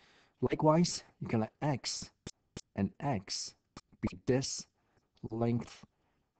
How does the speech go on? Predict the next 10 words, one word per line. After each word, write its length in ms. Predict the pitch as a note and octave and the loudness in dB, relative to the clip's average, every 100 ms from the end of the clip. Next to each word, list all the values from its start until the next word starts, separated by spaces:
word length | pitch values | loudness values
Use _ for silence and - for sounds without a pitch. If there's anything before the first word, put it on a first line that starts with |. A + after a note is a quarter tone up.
| - | -4
right 180 | G2+ F2+ | -2 -2
here. 480 | - G2 F2+ - - _ _ _ _ _ _ _ _ _ _ _ _ _ _ _ | -2 -2 0 -2 -14 _ _ _ _ _ _ _ _ _ _ _ _ _ _ _
So 120 | - | -4
again, 180 | G2 G#2+ | 0 0
we'll 100 | F#2 | 0
divide 360 | F2+ G2+ G#2+ A#2 | -2 -2 -2 -4
this 300 | C3 - - | -6 -8 -12
into 200 | - F#2+ | -10 -8
three 280 | F#2+ G#2+ G#2 | -6 -2 -2
parts, 540 | - - - - - | 0 0 0 -2 -12